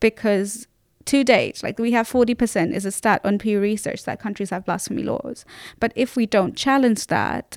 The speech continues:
if we don't move a step forward and blaspheme, and it could be to any certain amount of degrees, it also means how much energy you want to spend on blasphemy. But it could be to any amount, um,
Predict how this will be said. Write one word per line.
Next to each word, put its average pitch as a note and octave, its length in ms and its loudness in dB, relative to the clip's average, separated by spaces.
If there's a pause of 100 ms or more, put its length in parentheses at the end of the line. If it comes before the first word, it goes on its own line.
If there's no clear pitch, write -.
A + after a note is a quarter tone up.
if G#3 160 -2
we A3 100 2
don't G#3 320 0
move F#3+ 160 -6
a F#3+ 60 -2
step - 260 -4
forward A#3+ 680 2 (320)
and G#3 200 0
blaspheme, - 960 0 (160)
and A#3+ 160 2
it G#3+ 100 -2
could G#3+ 160 -4
be G#3 120 -2
to F#3 280 0
any C4+ 240 8
certain G#3+ 360 0
amount F#3+ 240 0
of G3 100 -4
degrees, F#3 400 -2
it F#3+ 140 -2
also A#3 320 2
means F#3 240 -2
how A3 120 -4
much G#3 140 -8
energy F#3+ 320 -6
you F3 100 -4
want E3+ 180 -4
to D3+ 80 -8
spend - 340 -6
on - 100 -4
blasphemy. - 600 -8 (500)
But G#3+ 160 2
it A3+ 140 -2
could B3 140 -4
be G3+ 120 -4
to - 160 -8
any C4 440 4 (140)
amount, G3 800 0 (460)
um, G3 420 0